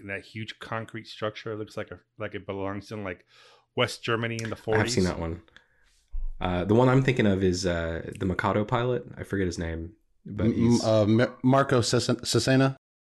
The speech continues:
Speaker 3: Mirko? Yeah.
Speaker 2: Yeah, yes, Cesena, that dude. Oh my God. That was, uh, he's got some amazing indoor flights.
Speaker 3: Yeah, he's
Speaker 2: Yeah.
Speaker 3: like an indoor tennis court. Yeah, that was ri-,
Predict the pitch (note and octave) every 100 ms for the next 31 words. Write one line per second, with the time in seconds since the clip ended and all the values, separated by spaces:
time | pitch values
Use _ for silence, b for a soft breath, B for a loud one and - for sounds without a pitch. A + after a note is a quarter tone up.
0 | _ A#2 B2+ B2 B2+ B2 A2 G2+ A2 C#3
1 | C3+ D#3 C#3 - - A2+ B2+ G2+ F#2 A2+
2 | G#2 F2 G2+ - - C3+ G#2 F#2+ G#2+ E2+
3 | G2+ F#2 A2 A#2 F#2+ F#2+ F2+ F2+ - F#2+
4 | A#2+ A2 B2+ A2+ G2 G2+ A#2 A#2 G#2+ G2+
5 | G#2+ G#2+ G2+ F#2 - F#2 G2 A#2 B2 A#2
6 | B2+ A#2+ C3+ C3 A#2 - C3+ - D3+ D3
7 | - - _ - A2 G#2 F#2 G2 A2+ B2
8 | G2+ E2+ C#2+ G2 F2